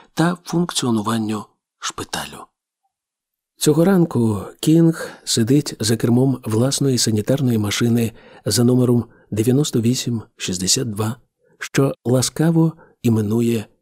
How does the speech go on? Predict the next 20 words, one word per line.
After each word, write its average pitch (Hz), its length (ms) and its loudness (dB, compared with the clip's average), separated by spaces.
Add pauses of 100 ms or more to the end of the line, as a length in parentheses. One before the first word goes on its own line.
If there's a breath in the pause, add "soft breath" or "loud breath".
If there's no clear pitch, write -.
(140)
Еллою. 101 680 -6 (680)
Машина 175 380 4
дійсно 135 440 2
величезна, 87 840 -4 (440 soft breath)
майже 113 500 -2 (440 soft breath)
як 101 380 -4
автобус. - 920 -10 (480)
Вона 131 300 4
вміщує 123 760 0 (340 soft breath)
не 113 120 2
менше, 131 340 2
ніж 120 300 2 (280 soft breath)
шістнадцятеро 123 1000 0
пасажирів. 92 680 -8 (640)
Спеціальне 143 640 2
багажне 113 540 0
відділення 127 720 2 (240 loud breath)
ззаду, 117 680 0 (380 soft breath)
дуже 127 340 2
важке, 98 520 -8